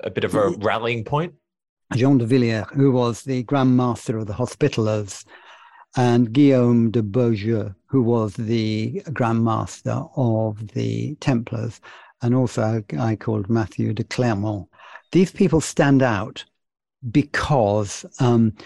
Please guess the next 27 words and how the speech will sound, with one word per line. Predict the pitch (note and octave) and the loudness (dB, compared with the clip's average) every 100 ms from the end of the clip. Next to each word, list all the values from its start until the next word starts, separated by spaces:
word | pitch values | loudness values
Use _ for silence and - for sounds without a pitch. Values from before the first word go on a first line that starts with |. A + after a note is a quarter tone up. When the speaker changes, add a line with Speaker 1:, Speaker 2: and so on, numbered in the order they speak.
| - _ - - - - | -20 _ -18 -14 -14 -4
Speaker 2:
the | E3 | 0
sources | - G#3 G#3 E3+ | 4 4 4 6
are | |
not | E3+ D#3+ D3 | 6 4 0
good | D3 C3 G#2 A2 | 2 2 2 -6
for, | A2 C3+ B2 | -4 -4 -2
uh, | C#3 B2 | -2 0
what's | C3 C3+ | 0 -2
happening | - B2 A#2+ A2 | -6 -8 -4 -2
within | B2 A#2 A2+ | 0 2 2
the | G#2+ | 2
city, | - A2 - A2 G2+ - _ - | -2 -6 -4 -8 -8 -16 _ -8
uh, | |
particularly | B2 D3 D3+ - A2+ | -2 -2 0 -2 -2
towards | - A2+ G2 | 0 -2 -2
the | A#2 G#2+ | -2 -2
end, | G#2+ A2 | -2 0
you | A#2+ | 0
know, | A2 | 0
because | G#2+ G#2+ G2 F#2+ | -2 -4 -2 -4
Speaker 1:
Mm. | F2 D#3 - | -4 -6 -6
Speaker 2:
<laughs> | - C#3+ - | -8 -8 -2
a | |
lot | A2 | 0
of | |
people | G2 A#2+ A#2+ | 2 2 2
died. | C#3 D3 G#2 | 2 2 0